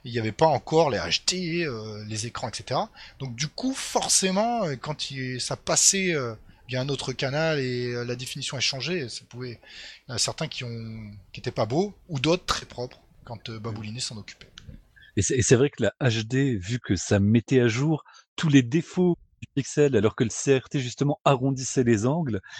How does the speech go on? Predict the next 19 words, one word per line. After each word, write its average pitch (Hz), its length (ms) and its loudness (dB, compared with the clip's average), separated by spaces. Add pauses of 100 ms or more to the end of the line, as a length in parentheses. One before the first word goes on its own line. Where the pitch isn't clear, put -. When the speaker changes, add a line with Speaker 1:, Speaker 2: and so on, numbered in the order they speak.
(160)
Speaker 2:
bah, 107 140 6
tu - 140 -2
te - 80 0
retrouvais 147 260 6
avec 120 180 0
un 107 80 -2
truc, - 300 -6
euh, 110 180 6
H 101 160 -2
D, 160 140 2
ça - 160 0
faisait 98 220 -2
toujours, 165 400 0
euh, 101 160 6 (300)
il 113 60 2
y - 20 8
avait 113 120 6
toujours 147 240 2
un, 117 100 4